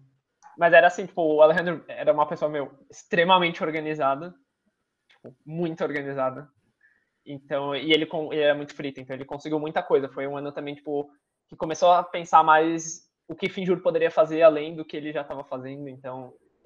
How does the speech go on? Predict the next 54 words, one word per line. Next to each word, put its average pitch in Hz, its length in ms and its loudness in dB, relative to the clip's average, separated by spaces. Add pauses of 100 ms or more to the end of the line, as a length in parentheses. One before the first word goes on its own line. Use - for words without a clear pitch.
foi 160 120 2
o 151 100 4
ano 151 140 0
que 143 520 -6
conseguimos 143 420 -12
parceria, 139 540 -4
a 131 120 -14
primeira 147 300 -4
parceria 147 340 -10
com 147 100 -10
a 143 40 -6
B 143 100 -10
T 143 120 -18
C. 147 440 -8 (960)
É, 131 640 -8 (540)
então, 147 540 -10
tudo 160 200 -10
começou 170 360 -2
ali, 165 520 -4 (120)
e - 80 -16
foi 151 280 2
aí 147 140 4
que 160 80 -14
a 165 40 -10
gente 160 160 -12
começou 156 280 -8
a 151 40 -6
questionar 151 380 -10
também 147 240 -12
um 143 80 -14
pouco 147 640 -8 (280)
se 165 140 -10
Finjur 156 380 -8
não 151 80 -10
poderia 147 320 -6
ser 151 100 -16
mais 143 240 -6
do 143 80 -14
que - 80 -16
aquilo. 165 640 -10 (440)
É, 135 360 -10
quando 151 300 -6
o 151 140 -8
C 160 160 -10
N 147 100 -10
P 160 140 -6
J 147 220 0
saiu, 147 340 -6
a 143 40 -8
gente 135 160 -16
começou 139 280 -14
a - 20 -18
questionar 139 400 -14
se, 135 400 -16